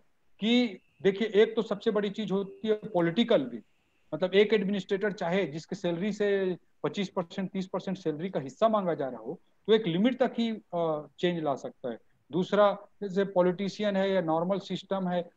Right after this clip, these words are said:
open वहाँ पे insurgency है। जैसे मैं realize कर पाता हूँ north east में, वहाँ पे जो insurgency का nature है, वो बिल्कुल open है।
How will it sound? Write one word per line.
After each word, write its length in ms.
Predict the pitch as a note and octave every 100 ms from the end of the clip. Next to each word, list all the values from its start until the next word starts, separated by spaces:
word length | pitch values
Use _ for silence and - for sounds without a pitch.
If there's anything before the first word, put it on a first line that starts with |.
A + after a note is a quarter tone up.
| _ -
open 420 | G3 G3 D4+ D4+
वहाँ 200 | C4+ A#3+
पे 140 | B3 A#3+
insurgency 640 | G#3+ G3+ D3 C3+ - A#2
है। 120 | G#2+
जैसे 200 | D3+ D3
मैं 160 | F3 F#3
realize 380 | F#3+ E3+ E3 F#3
कर 160 | F#3+
पाता 260 | E3+ E3+ D#3+
हूँ 120 | D#3
north 320 | C#3+ D3 D#3+
east 220 | F3 - B2+
में, 180 | C3+ G3 _ _ F3
वहाँ 160 | G3+
पे 120 | B3
जो 100 | C4
insurgency 640 | B3 A3+ A3 F#3+ G#3 F#3+ B3
का 100 | A#3+
nature 260 | G#3+ G#3
है, 60 | B3+
वो 60 | B3
बिल्कुल 380 | F#3 A#3 D#4
open 300 | B3+ - E3
है। 80 | C3